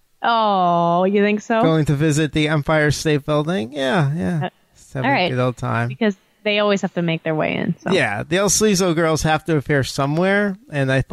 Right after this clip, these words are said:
Speaker 1: Right.
Speaker 2: it's this elevator shot. I think those are the El Sleazo girls.
Speaker 1: I'll take it.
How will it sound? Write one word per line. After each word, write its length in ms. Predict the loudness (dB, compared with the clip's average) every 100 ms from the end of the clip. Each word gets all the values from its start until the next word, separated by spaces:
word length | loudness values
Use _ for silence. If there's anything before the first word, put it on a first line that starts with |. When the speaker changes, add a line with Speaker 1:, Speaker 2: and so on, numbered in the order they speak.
| 0
Speaker 1:
Right. 160 | 0 -4
Speaker 2:
it's 100 | -4
this 200 | -4 -2
elevator 480 | -2 0 -2 -2 -6
shot. 240 | -6 -4
I 60 | -4
think 260 | -6 -8
those 220 | -4 -2 0
are 80 |
the 100 | 0
El 120 | 0 -2
Sleazo 440 | -4 -4 -4 -6
girls. 480 | -8 -10 -12 -18 -20 _ _ _ _ _ _ _ -6
Speaker 1:
I'll 100 | -2
take 240 | -2 -2
it. 120 | -4